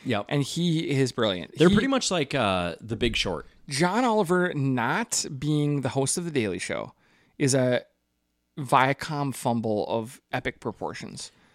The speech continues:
Speaker 1: I get it. I do. I, I do like an American host of The Daily Show because it is ripping America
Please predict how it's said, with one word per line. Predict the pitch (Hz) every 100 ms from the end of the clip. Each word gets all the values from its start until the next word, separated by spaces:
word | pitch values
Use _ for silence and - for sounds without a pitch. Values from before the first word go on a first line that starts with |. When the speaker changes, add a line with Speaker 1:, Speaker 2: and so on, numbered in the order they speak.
| _ _ -
Speaker 1:
I |
get | 127 110
it. | 92 90
I |
do. | 104 110 131 -
I, | 95 - _ -
I | 90
do | 101 104
like | 123 151
an |
American | 156 147 151 131 104
host | 82 92 78 - -
of | 90
The | 90
Daily | 90 85
Show | 85 87 76
because | 95 117 110
it |
is | 107 101
ripping | 113 110 117 110 110
America | 104 104 104 120 120